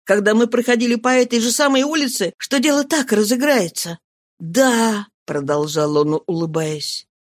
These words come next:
не дал мне Бог долгой жизни, зато Он же ускоряет минуты моего блаженства, и я не в проигрыше.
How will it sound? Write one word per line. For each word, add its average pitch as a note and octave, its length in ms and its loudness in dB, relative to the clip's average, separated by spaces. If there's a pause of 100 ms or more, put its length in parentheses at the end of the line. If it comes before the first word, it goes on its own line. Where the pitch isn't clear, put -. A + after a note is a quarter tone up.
(100)
не C#4+ 220 4
дал C#4+ 460 0
мне A#3 240 4
Бог B3 440 -2
долгой A#3 440 2
жизни, A#3 560 0 (120)
зато A3 720 2
Он D#4 360 4
же G#3+ 500 0
ускоряет A#3+ 600 0
минуты B3+ 360 2
моего C4 300 4
блаженства, C4 840 0 (160)
и C4+ 60 -2
я C#4+ 340 0
не C#4+ 140 0
в C4 120 -10
проигрыше. D#3 920 -4